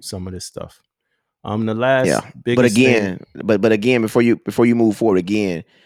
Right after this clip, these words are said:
Speaker 2: I, I do not wanna take this out of the history books, though. I most definitely want people to be educated on it.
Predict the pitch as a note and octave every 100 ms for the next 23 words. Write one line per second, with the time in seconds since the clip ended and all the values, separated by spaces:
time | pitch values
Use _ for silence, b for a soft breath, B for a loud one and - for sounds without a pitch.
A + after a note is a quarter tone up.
0 | b - G2 G#2+ G1+ G#2+ G#2 G2 G2+ G2
1 | F#2+ - F#2+ - F2 F2+ D#2+ D#2+ F#2 -
2 | C#2+ C2+ B1 - B1+ G1+ - - D#2+ C#2+
3 | F2+ F#2 - F#2+ F2+ E2 F2 E2 G#2+ -
4 | F2+ D2+ D#2 - - - - -